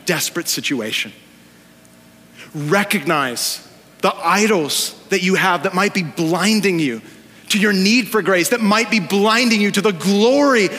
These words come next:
of God's grace. If you're not yet a Christian,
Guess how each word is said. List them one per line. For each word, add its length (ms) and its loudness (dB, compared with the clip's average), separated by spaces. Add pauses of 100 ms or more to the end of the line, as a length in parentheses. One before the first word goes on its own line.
of 140 -2
God's 300 -2
grace. 360 0 (160)
If 160 0
you're 120 4
not 180 2
yet 140 2
a 60 0
Christian, 600 0